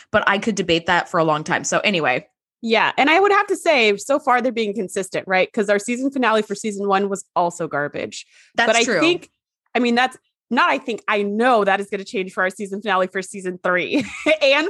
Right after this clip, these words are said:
Speaker 2: four
Speaker 1: Yes.
Speaker 2: and fi-, like,
Speaker 1: Yes.
Speaker 2: we're, we're gonna make a nice turn for the better.
Speaker 1: The
Speaker 2: So
Speaker 1: s-, the season three finale is,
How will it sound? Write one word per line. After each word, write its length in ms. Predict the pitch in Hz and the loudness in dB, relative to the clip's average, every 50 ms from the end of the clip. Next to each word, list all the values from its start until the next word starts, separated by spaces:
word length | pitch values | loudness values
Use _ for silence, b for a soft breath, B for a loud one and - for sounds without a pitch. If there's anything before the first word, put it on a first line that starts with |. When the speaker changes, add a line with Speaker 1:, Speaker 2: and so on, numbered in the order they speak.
| - - | -2 0
Speaker 2:
four 240 | 277 240 208 196 196 | 2 2 4 4 4
Speaker 1:
Yes. 400 | 196 202 - 160 - 247 247 269 | 4 4 4 2 4 4 4 4
Speaker 2:
and 180 | 302 320 196 | 2 2 0
fi-, 180 | - 277 - 214 | -2 -2 0 2
like, 160 | 220 220 165 | 0 0 0
Speaker 1:
Yes. 380 | 175 170 165 160 156 147 135 233 | 2 2 2 2 2 0 -2 -2
Speaker 2:
we're, 120 | 240 247 | -4 -4
we're 120 | 240 254 | -2 -2
gonna 160 | 240 240 247 262 | -4 -4 -4 -4
make 220 | 247 220 214 233 | -6 -6 -6 -6
a 40 | 208 | -6
nice 360 | 208 214 208 208 226 - - | -4 -2 -2 -2 -2 -4 -6
turn 240 | - - 190 190 190 | -6 -4 -4 -4 -4
for 100 | - 202 | -4 -4
the 80 | 190 185 | -4 0
better. 220 | 185 175 156 160 | 0 2 2 2
Speaker 1:
The 80 | 220 214 | 2 2
Speaker 2:
So 120 | 214 180 | 2 0
Speaker 1:
s-, 100 | 175 - | -2 -2
the 200 | - - 254 254 | -4 -2 -2 0
season 520 | 254 - - - 285 285 320 320 370 370 403 403 | 0 -2 -2 0 2 2 2 0 -2 -4 -6 -8
three 560 | - - 226 240 254 247 254 254 254 247 - | -10 -8 -6 -4 -2 -2 0 0 0 -2 -4
finale 880 | - - - 214 190 180 175 175 170 165 156 143 123 85 78 170 - B B B B B B B _ _ _ _ _ _ - | -6 -4 -2 -2 2 2 4 4 4 4 2 0 -2 -4 -6 -8 -10 B B B B B B B _ _ _ _ _ _ 0
is, 180 | 233 220 214 | 0 0 0